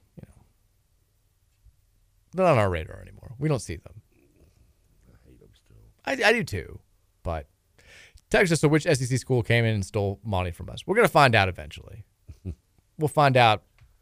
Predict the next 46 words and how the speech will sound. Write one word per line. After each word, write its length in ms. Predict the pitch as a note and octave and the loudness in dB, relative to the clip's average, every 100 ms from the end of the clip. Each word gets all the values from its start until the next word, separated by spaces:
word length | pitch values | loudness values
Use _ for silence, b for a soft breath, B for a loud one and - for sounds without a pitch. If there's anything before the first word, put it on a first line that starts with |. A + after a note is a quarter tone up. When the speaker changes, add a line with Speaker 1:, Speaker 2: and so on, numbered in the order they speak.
| _ - | _ -4
Speaker 1:
It 120 | D#3 | 2
probably 220 | D3+ C3+ | 6 6
won't 160 | A#2 G2 | 4 0
Speaker 2:
Auburn. 340 | D#2+ E2 E2 | 0 0 -2
Speaker 1:
take 80 | E2 | -6
long. 100 | G#2+ - - - | -8 -16 -20 -18
It, 120 | - - _ b b b b b | -18 -20 _ b b b b b
I 40 | |
mean, 160 | G2 F2+ | -8 -6
it 60 | - | -8
sounds 220 | - C3 | -4 -4
like 100 | E3+ | -2
Ole 100 | C#3 | -4
Miss 260 | B2+ A2 - | -4 -4 -8
was 120 | - | -8
making 220 | G2 F#2+ F2+ | -6 -4 -6
plays. 240 | F2+ F2 | -8 -2
Maybe 140 | A#2 | 0
they're 80 | B2 | 4
mad 180 | A#2 A#2 | 6 6
about 160 | A#2 G#2+ | 4 0
Momo 400 | G#2+ A#2 B2 C3+ - - - _ | 0 0 -2 -4 -10 -14 -14 _
coming 180 | - A#2 | -6 -4
here 140 | A#2+ B2 | -2 -4
last 260 | A#2 - | -6 -6
year. 160 | A#2+ A#2+ | -8 -8
I 20 | - | -8
don't 140 | A#2 | -8
know. 160 | F2 E2 _ _ _ | -8 -10 _ _ _
But 140 | A2 | -12
Speaker 2:
they 100 | G#2 | -8
felt 200 | F2+ F#2+ | -6 -6
like 100 | F2+ | -6
they 180 | D#2+ F2+ | -6 -6
got 120 | F2 E2+ | -6 -10
a 60 | |
short 240 | D#2 F#2+ F2 | -10 -8 -6
end 80 | F2+ | -8
of 80 | E2 | -10
the 60 | |
trade. 460 | E2 F#2 F2+ F#2+ G2 - _ _ _ _ _ _ _ _ _ _ _ _ _ _ _ _ | -10 -6 -4 -6 -8 -16 _ _ _ _ _ _ _ _ _ _ _ _ _ _ _ _
Speaker 1:
Maybe. 440 | G2 A2+ F3 C#3 - _ _ _ _ _ _ - | -4 -4 -4 -6 -10 _ _ _ _ _ _ -8
Maybe. 420 | A2 F3 F#2 G2 _ _ _ _ | -6 -6 -6 -8 _ _ _ _
Um, 520 | A#2 A2+ A2 G#2+ G2+ F#2+ _ _ _ _ _ - | -2 0 2 0 -4 -8 _ _ _ _ _ -16
but 200 | B2 A#2+ | -10 -8
this, 340 | D#3 - - | -8 -10 -20